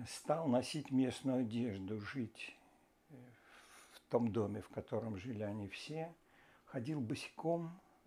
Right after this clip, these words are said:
э, объясняя, что на самом деле это намного правильнее и лучше.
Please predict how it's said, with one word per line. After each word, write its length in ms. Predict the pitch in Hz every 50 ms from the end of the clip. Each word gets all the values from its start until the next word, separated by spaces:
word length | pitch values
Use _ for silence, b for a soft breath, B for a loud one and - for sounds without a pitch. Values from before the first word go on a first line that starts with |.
| - _ -
э, 420 | 123 113 104 104 98 98 110 110 -
объясняя, 680 | 110 107 95 135 135 - - 139 127 113 104 104 98 107
что 420 | - - - - - - 113 107 113
на 180 | 107 107 104
самом 300 | - - 139 135 123 117
деле 320 | - - 135 120 113 107 107
это 220 | 107 - - 113
намного 580 | 104 113 110 110 123 127 127 117 110 120 113 B B B B B B B _
правильнее 540 | - 113 123 127 113 107 107 101 107 110 107
и 40 | 123
лучше. 480 | 123 110 104 92 90 - - - -